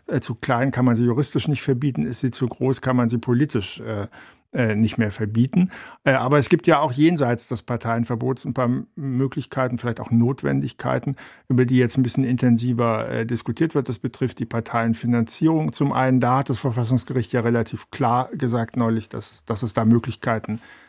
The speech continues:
äh, gibt, die zu verweigern extremistischen Kräften.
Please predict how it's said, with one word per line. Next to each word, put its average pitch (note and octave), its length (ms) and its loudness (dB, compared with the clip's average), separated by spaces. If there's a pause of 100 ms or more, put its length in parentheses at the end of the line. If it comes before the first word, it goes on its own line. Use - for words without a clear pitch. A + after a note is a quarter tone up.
(120)
äh, A#2+ 280 0
gibt, - 480 0
die D#3 140 2
zu - 160 0
verweigern C3+ 640 2
extremistischen B2 720 -2
Kräften. A#2 480 -2